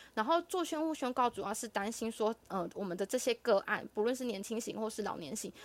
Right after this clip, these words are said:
都会担心说他们会不会一些在财产上面会被欺骗，因为可能有心人士会认-，利用他们的认知功能下降这件事情，会不断跟他讲说，“哦，你来跟我签约啊，我，你签约我就送你平板”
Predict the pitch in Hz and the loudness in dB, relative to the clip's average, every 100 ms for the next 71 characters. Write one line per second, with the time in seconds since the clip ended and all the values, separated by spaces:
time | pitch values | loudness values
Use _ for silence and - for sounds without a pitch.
0 | - 277 311 262 262 - 262 262 240 254 | -2 4 4 6 2 2 -2 -2 -2 0
1 | 247 208 247 220 190 202 - 214 208 262 | 0 0 -2 -2 -2 -2 -2 -2 0 2
2 | 233 - 180 240 185 - 214 220 208 233 | 2 0 -6 -4 -4 -2 -2 -2 -2 -2
3 | 220 196 - 190 196 - 220 185 277 - | -2 -2 -6 -8 -6 -4 -2 0 -2 -2
4 | - - 240 226 196 - 294 294 220 - | -16 -8 0 2 2 0 0 0 0 -2
5 | 247 254 254 247 220 - _ - 277 269 | 0 0 2 2 2 -4 _ -2 2 2
6 | 262 240 226 190 196 247 226 220 220 214 | 2 0 0 0 2 0 2 0 2 0
7 | 202 - 202 214 196 190 208 202 - 202 | 0 -2 0 0 0 2 2 2 0 -4
8 | - - - - - 302 262 233 277 269 | -4 -6 -10 -18 0 2 2 6 6 6
9 | 262 196 190 226 240 - 294 285 262 233 | 4 2 2 2 2 4 6 6 6 4
10 | 233 320 226 - - 247 262 262 254 233 | 4 4 4 2 2 2 6 8 10 10
11 | 233 - 208 214 - 226 - 320 359 339 | 8 4 0 0 2 2 4 4 4 4
12 | 220 269 277 269 208 - - 175 190 - | 4 4 8 6 6 -4 -8 -6 -4 -2
13 | - | -2